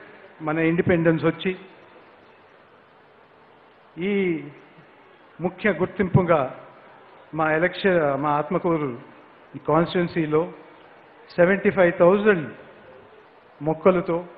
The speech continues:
సెవెంటీ ఫైవ్ థౌజండ్ ఇళ్లల్లో పెట్టి మీకు ఒక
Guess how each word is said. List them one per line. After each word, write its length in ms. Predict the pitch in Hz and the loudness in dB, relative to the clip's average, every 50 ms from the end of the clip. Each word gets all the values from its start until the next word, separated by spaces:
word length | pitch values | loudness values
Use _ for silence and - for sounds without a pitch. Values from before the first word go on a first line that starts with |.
| - - - - | -20 -20 -20 -10
సెవెంటీ 300 | - 160 156 180 185 190 | -8 -6 -4 -4 -4 -4
ఫైవ్ 200 | 165 156 170 156 151 | 0 2 2 2 4
థౌజండ్ 380 | 170 165 170 180 185 165 151 | 4 4 4 4 0 0 0
ఇళ్లల్లో 420 | 151 160 175 190 180 180 175 165 147 | -2 -2 0 -2 -2 0 2 0 0
పెట్టి 460 | - - 156 151 - - 190 160 - - - - - - - - - - - - 143 | 2 0 -4 -4 -2 -6 -6 -6 -8 -10 -18 -20 -20 -20 -20 -20 -20 -20 -20 -10 -8
మీకు 220 | 147 160 160 170 | -8 -2 -2 -2
ఒక 80 | 160 | -2